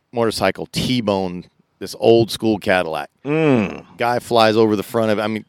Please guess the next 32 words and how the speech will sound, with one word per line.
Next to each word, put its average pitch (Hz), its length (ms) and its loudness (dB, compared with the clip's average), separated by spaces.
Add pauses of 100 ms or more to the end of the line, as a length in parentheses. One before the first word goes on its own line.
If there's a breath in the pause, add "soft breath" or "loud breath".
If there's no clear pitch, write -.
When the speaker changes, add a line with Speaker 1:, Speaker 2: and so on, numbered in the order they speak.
Speaker 1:
I'd 131 160 0
look 135 260 6
up 131 140 4
right 120 120 0
at 110 60 -8
the 117 80 -10
light 117 160 -4
'cause 104 160 -12
he 139 100 -4
goes, 110 220 -4 (280 soft breath)
"Holy!" 220 760 0
And 113 80 -12
I 117 60 -2
look 127 280 0
up, 131 300 2
and 82 200 -20 (180)
bam, 135 380 -6
'cause 98 180 -16
the, 80 100 -20 (520)
the 113 60 -16
car 147 280 2
pulled 113 240 -2
out 107 160 0
as 95 60 -16
the 92 40 -10
motorcycle 104 360 -4
was 92 80 -10
coming 92 420 -8
towards 107 300 -4
us. 82 200 -10 (760 soft breath)
Nails 117 580 4
it. 73 120 -6